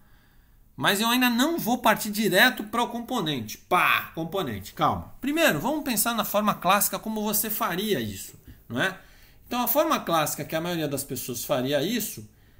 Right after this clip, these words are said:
é usando componentes de software, não é? Você vai lá, constrói um componente.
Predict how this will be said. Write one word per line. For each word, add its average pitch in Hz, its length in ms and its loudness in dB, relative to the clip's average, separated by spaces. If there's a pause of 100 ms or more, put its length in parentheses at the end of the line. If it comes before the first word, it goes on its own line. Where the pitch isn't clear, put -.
(220)
é - 140 -4
usando 202 400 -2
componentes 170 640 -4
de 165 140 -6
software, - 680 -4 (160)
não 127 140 -4
é? 202 120 -6 (480)
Você 117 280 -6
vai 143 160 -4
lá, 180 440 0 (220)
constrói 147 440 -8
um 123 80 -8
componente. 175 760 -6